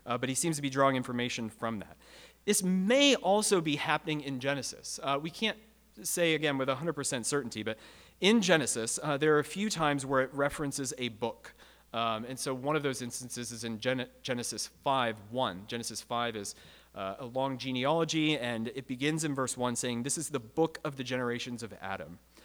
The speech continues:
So we don't know if, if he's using that phrase, saying that, like, there, there was another book, maybe a recording, a genealogy that he was pulling from, or maybe he's just referencing, you know, what follows is, is a, is a book, a story about, uh, the generations of Adam. We're not a hundred percent sure,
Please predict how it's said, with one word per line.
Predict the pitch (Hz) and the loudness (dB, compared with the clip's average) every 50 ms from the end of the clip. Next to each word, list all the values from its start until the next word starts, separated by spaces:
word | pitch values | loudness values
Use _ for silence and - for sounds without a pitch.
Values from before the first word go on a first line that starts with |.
| - - - | -20 -16 -4
So | - 160 | 2 6
we | 160 | 10
don't | 175 185 185 | 10 10 10
know | 165 165 165 156 | 10 8 8 8
if, | 143 - - | 6 4 2
if | 151 139 - | -2 -2 -2
he's | - 165 175 175 160 139 143 | -4 -4 -2 -2 -2 -2 -2
using | 151 165 180 175 190 175 | 0 0 2 2 2 4
that | 175 175 175 170 | 6 4 4 4
phrase, | - - 180 175 185 196 196 185 | 2 4 4 4 4 2 0 -2
saying | - - - 180 160 160 160 156 | -4 -2 2 4 4 4 4 2
that, | 143 131 127 | 2 0 0
like, | 120 117 110 - - | 0 0 -2 0 0
there, | 139 135 135 | 0 0 0
there | 151 139 139 | 0 -2 -2
was | 135 147 147 139 | 0 2 2 2
another | 151 151 151 139 | 2 2 2 2
book, | 123 110 143 226 233 - | 2 4 4 4 4 4
maybe | 156 151 147 143 135 | 0 -2 -2 0 0
a | 127 | -2
recording, | 117 117 113 - - 175 175 175 180 175 170 139 | -2 -4 -6 -8 -6 -4 -4 -2 -2 -2 -2 -2
a | 117 110 | -4 -4
genealogy | 110 123 139 131 120 120 131 165 185 175 175 175 | -6 -6 -4 -4 -2 0 0 0 -2 -2 -4 -4
that | 165 165 | -4 -4
he | 165 175 | -4 -6
was | 160 - | -6 -8
pulling | - 180 175 170 170 156 | -6 -6 -4 -4 -4 -4
from, | - 185 175 175 170 170 - - - - - - - - - - | -4 -2 -2 -2 -2 -4 -8 -14 -18 -20 -20 -20 -20 -20 -12 -6
or | 143 135 | -2 0
maybe | 131 135 160 175 170 160 | 2 4 6 6 6 6
he's | 156 156 151 | 4 2 0
just | - 151 147 - - | 0 -2 -2 -2 2
referencing, | 147 151 143 - - 147 135 - - 147 135 127 127 135 | 4 4 4 4 2 -2 -2 -2 -2 -2 -2 -2 -2 -4
you | - 143 | -4 -4
know, | 127 120 | -2 -2
what | 123 139 135 - | 0 0 0 0
follows | - - 160 151 147 139 123 120 120 113 120 | 0 2 4 6 6 6 4 2 2 0 -2
is, | 117 113 107 110 - - | -2 -2 -2 -4 -6 -6
is | 123 117 113 | -6 -4 -4
a, | 117 113 110 107 - - - - | -2 -2 -4 -4 -6 -10 -14 -10
is | 131 117 | -6 -6
a | 117 110 | -6 -6
book, | 101 104 127 123 113 - - - - | -4 -2 0 0 -2 -2 -8 -12 -8
a | 127 104 | -6 -6
story | 95 - - - 143 135 127 123 117 113 | -4 -4 -4 -2 -2 0 0 0 0 0
about, | 110 110 107 110 110 110 - - - | 0 0 0 -2 -2 -4 -8 -14 -12
uh, | 110 104 98 | -10 -8 -8
the | 98 104 | -6 -6
generations | - 110 107 104 101 101 98 - 104 95 92 | -4 -4 -4 -2 -4 -4 -6 -6 -10 -10 -10
of | 85 - | -12 -12
Adam. | 95 95 90 90 92 | -10 -10 -10 -8 -6
We're | 110 127 | -2 0
not | - 143 139 - | 2 2 0 0
a | - | -6
hundred | - - 156 - | -8 -6 -6 -4
percent | 117 113 - 120 101 | -4 -4 -4 -4 -4
sure, | - - 98 98 117 | -4 -4 -2 -4 -4